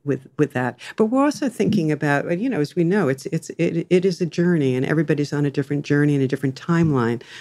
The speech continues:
So what is a, you know, what does somebody need in any particular point? And we're always checking in with them. Uh, they don't, you know, sometimes, you know, it, it's hard to reach somebody 'cause they feel like, "I don't have anything new to report." And we're saying, like, "That's okay."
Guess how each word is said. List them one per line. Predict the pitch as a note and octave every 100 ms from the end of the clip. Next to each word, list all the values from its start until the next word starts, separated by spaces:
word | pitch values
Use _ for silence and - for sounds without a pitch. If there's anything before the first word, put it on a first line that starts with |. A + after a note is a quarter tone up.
| -
So | - C#3+ D3 -
what | D3+ E3
is | E3+ -
a, | D#3 C#3 C3 _
you | E3+
know, | D3+
what | E3
does | E3
somebody | - D#3+ D3+ C#3+
need | C#3 C3+
in | C3
any | C3 C3+
particular | C3+ C#3+ C3+ - C3+
point? | B2 - C#3 B2+
And | C3+ B2+
we're | B2 - - - _
always | D3+ D#3+ D#3 -
checking | - C#3+ - C3+
in | C3+ C#3
with | C3+ C3
them. | C#3+ C3+ C3+ C3+ - - _ -
Uh, | B2+ A#2+ A#2+ -
they | B2 C3+ B2+
don't, | C#3 C3 - - _ - -
you |
know, | F3
sometimes, | - - - D#3 D3+ D3 C#3 - _ _ -
you | D3
know, | C3+ C3+ C3+
it, | D3+ -
it's | D3+ -
hard | - D3+ C#3+
to | - C#3+
reach | C#3+ C#3+ -
somebody | C#3+ C3+ C#3+ C#3
'cause | C#3+ -
they | C#3 C3+ C3+ _
feel | - D3
like, | C#3 -
"I | C#3+
don't | D3
have | C#3+ D3+
anything | D3+ D3+ D#3 C#3+
new | C#3+ D3
to | D#3
report." | E3 D#3 F3 D#3 D#3+ E3
And | D#3+
we're | D3+
saying, | D3+ - D#3+ D3+
like, | D3+ D3
"That's | G3 F#3+
okay." | A3 - D4 A#3 - -